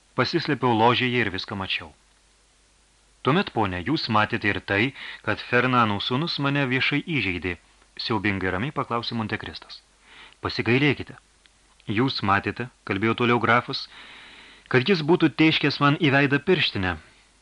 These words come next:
jeigu mano draugas ponas Morelis nebūtų jo nutvėręs už rankos. Išklausykite mane, sūnus viską perprato, jis mano, kad dėl tėvo ištikusios nelaimės kaltas jūs.“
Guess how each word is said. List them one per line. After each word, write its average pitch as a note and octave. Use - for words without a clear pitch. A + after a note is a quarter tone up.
jeigu A2
mano G#2+
draugas G#2+
ponas G#2+
Morelis G#2+
nebūtų G2
jo F#2+
nutvėręs F2+
už F#2+
rankos. E2+
Išklausykite A2
mane, F2
sūnus B2+
viską B2
perprato, G#2
jis A2
mano, A#2+
kad A#2
dėl A#2
tėvo A#2+
ištikusios G#2+
nelaimės G#2+
kaltas F#2+
jūs.“ F2+